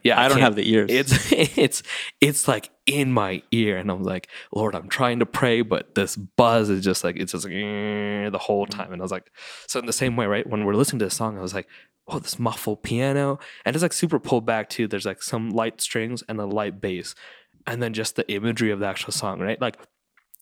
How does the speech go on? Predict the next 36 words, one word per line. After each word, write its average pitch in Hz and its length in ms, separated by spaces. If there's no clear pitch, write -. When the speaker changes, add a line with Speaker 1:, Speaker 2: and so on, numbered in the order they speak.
Speaker 1:
sonically, 135 880
I 110 60
was 110 220
able 113 220
to 101 120
hear, 101 560
like, 107 300
all 117 180
these 131 220
little 120 260
elements 117 640
that 104 120
helped - 280
me 107 400
experience 107 520
something 104 320
greater 101 480
than 95 240
just 92 360
those 90 220
elements. - 500
And 113 160
that's 131 240
what, 151 100
like, 110 220
I 117 100
think, 170 240
like, 123 180
it 120 140
doesn't 135 220
even 147 140
have 104 240
to 104 80
be, 98 220
like, 92 200
a, 87 160